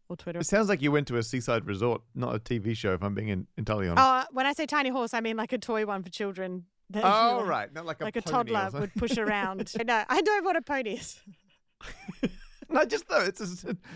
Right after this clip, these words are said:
Speaker 2: tiny horse. I'm like, "Yeah, maybe that's what they call ponies these days." There you go.
Speaker 1: Sounds harsh, doesn't it?
Speaker 2: Yeah. Not big
Speaker 1: They
Speaker 2: enough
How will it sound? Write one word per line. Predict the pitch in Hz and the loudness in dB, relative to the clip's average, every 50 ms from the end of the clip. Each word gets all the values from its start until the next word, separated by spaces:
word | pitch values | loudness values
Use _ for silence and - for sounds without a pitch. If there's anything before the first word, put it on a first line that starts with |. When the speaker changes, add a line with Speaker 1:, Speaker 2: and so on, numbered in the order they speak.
| 160 165 - | -16 -16 -6
Speaker 2:
tiny | - 175 175 185 190 | 0 0 2 2 4
horse. | 185 208 254 254 180 - | 4 4 4 4 2 0
I'm | 143 | -2
like, | 135 127 127 - | -4 -4 -6 -6
"Yeah, | - 156 185 196 165 135 135 | -6 -6 -4 -4 -4 -4 -4
maybe | 135 139 156 151 151 151 151 | -4 -4 -4 -2 -2 -2 -2
that's | 156 151 - | -2 -4 -6
what | - - - | -8 -10 -8
they | - 147 | -8 -8
call | - - 165 143 | -2 -2 -2 0
ponies | - 151 156 175 175 131 104 | 2 2 2 2 0 -4 -4
these | 107 110 107 | -4 -4 -4
days." | 98 113 117 117 113 - | -2 -4 -4 -4 -6 -8
There | - 143 131 | -8 -8 -8
you | 123 - | -8 -10
go. | - | -12
Speaker 1:
Sounds | - - - - - - 226 214 208 190 | -12 -14 -16 -12 -6 -4 -4 -4 -4 -6
harsh, | - - 208 226 285 330 220 190 170 151 | -6 -4 -4 -2 -2 -2 -2 -4 -4 -6
doesn't | - 226 247 226 233 196 | -6 -6 -6 -4 -2 -2
it? | 185 165 - - _ _ _ _ _ _ _ 113 | -2 -4 -6 -10 _ _ _ _ _ _ _ -4
Speaker 2:
Yeah. | 123 143 190 202 123 - - _ _ _ _ _ _ _ _ _ - | -2 0 0 0 -2 -4 -10 _ _ _ _ _ _ _ _ _ -4
Not | 113 113 107 | -4 -2 0
big | - 131 123 | 0 2 2
Speaker 1:
They | |
Speaker 2:
enough | 127 | 2